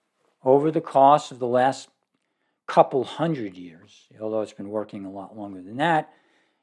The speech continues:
and I'm talking about against the gospel, the world as a whole has been increasingly rejecting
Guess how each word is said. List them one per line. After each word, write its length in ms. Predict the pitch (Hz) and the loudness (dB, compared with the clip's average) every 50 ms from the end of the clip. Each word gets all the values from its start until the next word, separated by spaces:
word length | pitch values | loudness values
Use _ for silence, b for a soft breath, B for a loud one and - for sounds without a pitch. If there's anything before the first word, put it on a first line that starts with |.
| _ _ _ | _ _ _
and 100 | 107 107 | -10 -10
I'm 60 | 110 | -2
talking 300 | - 131 127 120 120 117 | 0 0 0 0 -2 -4
about 220 | 110 107 110 107 104 | -2 0 0 0 0
against 340 | 98 110 113 107 - - | -2 -4 -4 -6 -6 -10
the 60 | - 95 | -4 4
gospel, 560 | 123 139 123 139 135 - - 135 120 120 120 | 6 8 8 8 6 4 0 -4 -2 -2 -2
the 100 | 110 117 | -2 0
world 460 | 120 135 160 196 196 185 165 156 - - | 2 6 8 10 10 10 10 8 6 2
as 280 | 143 160 190 202 220 | 2 4 4 4 4
a 60 | - - | 0 -2
whole 340 | - - 170 151 139 139 | 2 2 4 4 4 2
has 240 | 113 117 127 135 120 | -2 -4 -6 -6 -6
been 160 | 120 120 120 | -6 -10 -10
increasingly 760 | 120 117 117 - - 165 165 170 165 - 175 170 160 156 147 135 | -10 -10 -12 -14 -12 -10 -10 -10 -10 -12 -14 -12 -10 -10 -8 -8
rejecting 880 | 120 117 113 104 101 101 113 135 143 160 - _ - 95 87 82 - | -8 -8 -10 -10 -10 -2 0 0 0 0 -4 _ -20 -20 -20 -20 -20